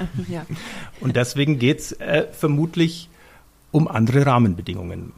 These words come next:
Speaker 2: Und da, da wird's natürlich nicht leicht. Und, ähm, was motiviert, um nicht sozusagen zwingt, dann die,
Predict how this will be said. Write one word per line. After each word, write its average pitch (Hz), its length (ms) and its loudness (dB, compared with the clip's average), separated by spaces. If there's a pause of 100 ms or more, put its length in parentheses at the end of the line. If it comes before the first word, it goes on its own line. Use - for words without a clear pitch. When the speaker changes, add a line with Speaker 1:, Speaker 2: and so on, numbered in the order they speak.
Speaker 2:
Und 120 120 -2 (200)
da, 160 580 6 (240)
da 131 160 0
wird's 127 220 0
natürlich 170 380 0
nicht - 220 -2
leicht. 98 600 -4
Und, 120 540 -2
ähm, 117 460 4 (640)
was - 680 0 (760)
motiviert, 160 800 6
um 139 140 2
nicht 123 140 2
sozusagen 120 580 0
zwingt, 143 640 0
dann 135 260 2
die, 135 360 0